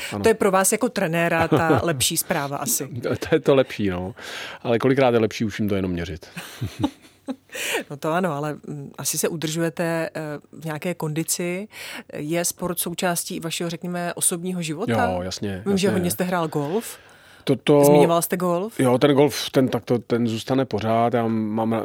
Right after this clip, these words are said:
Speaker 1: mám rád fotbal. Já jsem začínal jako fotbalista. Ten, ten si teďka zahraju teda míň, protože toho času je opravdu málo, i díky tomu, že, že trénuju kluky a že, že jsem pak, ehm, eh, v televizi a,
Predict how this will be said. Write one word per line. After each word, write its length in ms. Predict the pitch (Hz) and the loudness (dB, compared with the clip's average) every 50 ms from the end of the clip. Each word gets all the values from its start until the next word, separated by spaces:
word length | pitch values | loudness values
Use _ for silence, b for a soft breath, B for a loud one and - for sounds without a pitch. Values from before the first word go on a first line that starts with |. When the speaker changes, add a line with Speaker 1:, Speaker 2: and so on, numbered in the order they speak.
| 104 107 98 | -2 -2 -2
Speaker 1:
mám 200 | 92 104 110 117 | -2 -2 0 0
rád 180 | 117 117 117 - | 0 0 -2 -2
fotbal. 600 | - - 101 95 107 110 110 113 117 120 120 107 92 104 | -2 -2 0 4 4 6 6 6 6 4 2 0 -6 -10
Já 100 | 95 92 | -10 -8
jsem 140 | - - 101 | -6 -6 -4
začínal 260 | 92 - 104 98 101 | -4 -2 -2 -2 -2
jako 160 | 98 - 107 | -4 -6 -8
fotbalista. 720 | - - 98 92 101 101 98 - - 110 107 107 107 107 107 | -6 -6 -2 -2 -2 -2 -2 -2 0 0 2 2 2 2 0
Ten, 240 | 110 110 110 110 104 | 0 0 -2 0 -2
ten 180 | 113 113 110 | -2 -2 -2
si 160 | 110 - 117 | -2 -4 -4
teďka 260 | 107 104 98 - - 113 | -4 -4 -4 -2 -2 0
zahraju 280 | 110 110 113 113 110 104 | 0 0 0 0 0 0
teda 160 | 123 123 120 | 0 0 2
míň, 480 | 113 110 110 107 107 110 117 123 135 - B B B B B B B | 2 2 2 2 0 0 0 0 -2 -4 B B B B B B B
protože 220 | - 113 107 117 | -6 -4 -4 0
toho 140 | 113 127 123 | 0 0 0
času 280 | - - 107 - - 131 | 0 -2 -4 0 0 2
je 60 | 117 | 2
opravdu 360 | 113 104 - 120 117 120 127 | 2 2 2 2 2 4 4
málo, 480 | 127 120 110 107 107 107 104 101 110 113 | 4 4 4 2 2 0 0 0 0 0
i 80 | 110 | 0
díky 240 | 101 104 104 101 113 101 | -2 -2 -4 -4 -4 -4
tomu, 200 | 107 107 107 104 | -4 -4 -2 -2
že, 340 | 107 110 104 101 - 104 | -2 0 -2 0 -2 -4
že 100 | 107 104 | -4 -6
trénuju 300 | 101 110 104 107 110 110 | -4 -4 -2 -2 -2 -4
kluky 280 | 104 104 98 - - 107 | -4 -6 -8 -6 -4 -4
a 40 | 107 | -2
že, 280 | 104 107 104 95 98 | -2 -2 -4 -4 -6
že 140 | 107 104 98 98 - | -6 -8 -10 -10 -8
jsem 180 | - 104 98 | -10 -8 -6
pak, 260 | - 107 98 - - 113 | -4 -6 -6 -4 -6 -4
ehm, 540 | 104 101 98 98 98 98 98 101 117 120 104 b b b - | -2 -2 -2 -4 -6 -6 -8 -8 -10 -12 -14 b b b -16
eh, 40 | 98 98 101 98 95 95 92 92 92 87 90 90 | -12 -10 -10 -8 -6 -6 -6 -6 -6 -6 -8 -10
v 300 | 95 - - - - - | -12 -14 -18 -18 -14 -8
televizi 720 | - 113 104 101 101 104 98 104 104 104 104 110 113 113 | -4 -2 -2 0 -2 -2 -2 0 2 2 4 4 4 4
a, 120 | 113 107 | 2 0